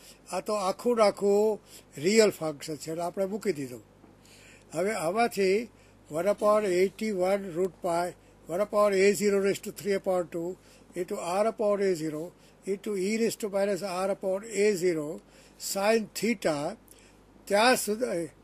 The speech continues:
અચ્છા, એ into e raise to I phi, એ, હજી એક ગ-, ગ-, એને છૂટું નથી પાડ્યું, તો પછી એને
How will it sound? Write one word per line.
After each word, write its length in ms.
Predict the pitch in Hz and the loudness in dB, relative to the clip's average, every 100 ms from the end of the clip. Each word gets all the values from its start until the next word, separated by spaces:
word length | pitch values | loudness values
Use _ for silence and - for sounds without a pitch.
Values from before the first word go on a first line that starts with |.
| - - - - | -20 -20 -16 -10
અચ્છા, 240 | 175 147 - - - - - | -8 -10 -14 -20 -20 -20 -6
એ 440 | 185 202 208 214 226 - - - - | 0 2 0 0 -4 -12 -20 -14 -2
into 640 | 220 196 240 226 240 240 - - - - - | -2 0 0 0 -4 -10 -14 -20 -20 -20 -6
e 160 | 202 226 | 0 4
raise 240 | 208 170 | 4 2
to 380 | - 202 208 208 - - - - - - | -2 0 0 -2 -10 -20 -20 -20 -16 -2
I 200 | 190 214 | 2 2
phi, 500 | - 185 185 175 220 - _ - _ _ _ - | 0 0 2 0 -4 -16 _ -20 _ _ _ -14
એ, 300 | 170 170 175 160 _ _ _ - | -8 -8 -8 -12 _ _ _ -10
હજી 160 | 165 196 | -4 0
એક 160 | 196 | 0
ગ-, 240 | 170 247 233 | -2 -8 -8
ગ-, 200 | 175 277 - - - | -10 -14 -16 -12 -4
એને 200 | 196 196 | -2 -2
છૂટું 380 | - 202 233 | -4 -6 -2
નથી 200 | 233 233 | 0 0
પાડ્યું, 460 | 254 180 165 185 240 - - - - - | -2 -2 -2 -2 -6 -12 -20 -20 -20 -8
તો 120 | 208 | -6
પછી 300 | 196 196 220 | -4 -4 -2
એને 440 | 208 202 208 220 | 0 0 -2 -4